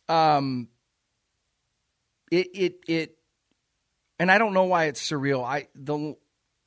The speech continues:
that part of this job never really changes for me.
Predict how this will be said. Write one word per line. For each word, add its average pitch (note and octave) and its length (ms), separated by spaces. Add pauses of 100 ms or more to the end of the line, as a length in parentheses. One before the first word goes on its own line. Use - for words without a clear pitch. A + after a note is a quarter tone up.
(240)
that F3 320
part E3+ 360
of D3 140
this A#2+ 160
job B2 340
never B2+ 300
really A#2+ 680
changes G#2+ 540
for B2 180
me. C3 320